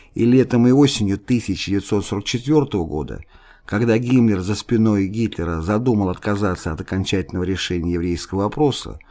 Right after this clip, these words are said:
словно все сопровождавшие это бойни были лишь достойны сожаления ошибкой. Вопросы совести Эйхмана не беспокоили.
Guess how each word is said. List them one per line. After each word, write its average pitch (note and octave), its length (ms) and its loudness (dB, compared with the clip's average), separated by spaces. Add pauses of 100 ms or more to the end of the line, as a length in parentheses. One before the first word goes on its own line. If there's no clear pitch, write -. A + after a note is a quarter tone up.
(400)
словно G#2 460 2
все G2+ 240 -2
сопровождавшие G2 1000 -2
это F#2+ 240 -6
бойни A2+ 580 0 (460)
были C#3 260 4
лишь A2 240 2
достойны G#2+ 500 2
сожаления F#2+ 580 0
ошибкой. - 600 -8 (840)
Вопросы A#2+ 520 0
совести C3+ 540 0
Эйхмана A2+ 380 2
не A#2 160 2
беспокоили. A2+ 760 -6